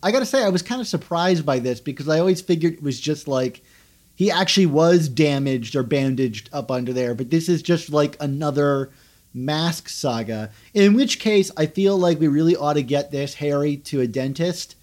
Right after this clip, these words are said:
because I, those teeth have been horrifying in previous issues, and I don't think he's wearing, like, a false set of teeth <laughs> in, in this issue. I mean, I know that's, like, whatever. There's a level of, uh, of, uh, you know, belief that has to be put, you know, put into this.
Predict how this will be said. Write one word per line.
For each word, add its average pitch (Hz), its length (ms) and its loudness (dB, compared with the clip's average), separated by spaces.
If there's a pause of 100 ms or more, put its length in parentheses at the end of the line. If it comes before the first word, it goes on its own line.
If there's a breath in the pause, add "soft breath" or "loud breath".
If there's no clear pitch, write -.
because 147 280 0
I, 165 140 2 (200)
those 185 300 4
teeth 190 380 -2
have 135 100 -8
been 143 100 -2
horrifying 131 1000 0 (340 soft breath)
in 143 180 -2
previous 135 420 0
issues, 120 420 -4
and 120 260 -4 (500 soft breath)
I 156 40 -2
don't 185 200 4
think 170 120 2
he's 160 140 2
wearing, 170 280 4
like, 139 120 -2
a 131 60 -2
false 143 420 0
set 147 160 0
of 123 140 -4
teeth 175 420 -2 (240)
<laughs> 190 240 0
in, 214 200 4
in 196 240 2
this 208 180 2
issue. 220 400 -2
I - 60 -14
mean, 160 160 -2
I - 20 2
know 165 140 2
that's, 147 240 -2
like, 123 340 -4 (420 soft breath)
whatever. 143 360 4
There's 135 200 0
a 147 40 2
level 139 400 2
of, 123 140 0
uh, 117 320 -2 (480 soft breath)
of, 127 300 0
uh, 117 240 0 (120)
you 135 140 -4
know, 117 60 -2
belief 127 420 2
that 123 140 -2
has 127 140 -6
to 131 80 -4
be 123 100 0
put, 135 320 -6
you 139 180 -4
know, 113 160 -2
put 131 240 -4
into 123 220 -2
this. 107 340 -6